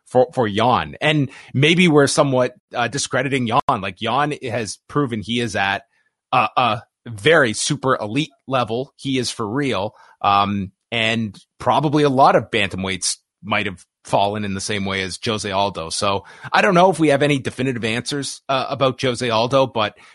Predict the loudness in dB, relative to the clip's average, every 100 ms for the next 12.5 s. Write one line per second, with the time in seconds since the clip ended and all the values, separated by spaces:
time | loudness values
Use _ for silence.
0 | _ -2 0 0 -4 _ _ -2 2 6
1 | 6 4 2 2 2 0 -2 0 0 -2
2 | -4 -10 -6 -2 -2 -4 -10 _ _ _
3 | _ -4 2 2 4 2 2 2 2 2
4 | 2 0 -2 0 0 -4 _ _ -2 0
5 | 0 -4 -8 -8 -8 -8 -8 -10 _ -10
6 | -10 _ _ _ -2 2 0 2 0 0
7 | -2 -4 -4 -2 -4 -4 -4 -2 -2 -4
8 | -6 -4 -4 -6 -8 -6 -4 -4 -4 -6
9 | -6 -6 -8 -8 -6 -4 -4 -6 -6 -2
10 | 0 2 0 -2 -6 -10 -14 _ 4 4
11 | 4 2 2 0 -2 -2 -2 0 -4 -6
12 | -6 -8 -6 -6